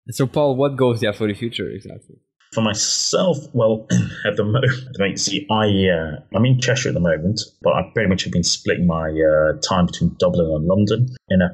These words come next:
Speaker 2: post-Brexit world, I am, uh, presently sort of deciding whether to go back to Dublin or whether to go back to London full-time. The reality is, I suspect I'll probably go back to London full-time, and, uh, I have a, I have a couple of,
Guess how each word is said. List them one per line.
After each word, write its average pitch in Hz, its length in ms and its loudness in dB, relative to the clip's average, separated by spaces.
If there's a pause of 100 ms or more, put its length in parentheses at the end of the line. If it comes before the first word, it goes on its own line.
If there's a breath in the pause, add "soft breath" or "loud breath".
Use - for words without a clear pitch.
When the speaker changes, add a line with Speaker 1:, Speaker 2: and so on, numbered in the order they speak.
Speaker 2:
post-Brexit - 840 -2 (180)
world, 101 540 2 (260)
I 92 420 2
am, 87 400 4
uh, 85 260 2
presently 90 460 0
sort 85 280 0
of 73 40 -10
deciding 87 400 0
whether 85 300 2 (160)
to - 180 -6
go - 60 -4
back 101 240 -2
to 90 100 -6
Dublin 92 340 2 (160)
or 78 200 0
whether 80 200 0
to - 140 -10
go 78 80 2
back 78 220 -2
to - 80 -2
London 78 420 0
full-time. 76 460 -4 (480)
The - 120 -2
reality 98 380 0
is, - 320 -6
I 87 60 -4
suspect - 680 -2
I'll 73 140 -2
probably 76 240 -2
go - 80 -12
back - 220 -4
to 82 100 -8
London 95 320 2
full-time, 87 580 0 (220)
and, 78 400 -4
uh, 78 280 2 (180)
I 82 120 2
have 80 220 0
a, 82 60 4
I 78 340 0
have 82 80 0
a 80 60 -2
couple 80 260 0
of, 87 80 0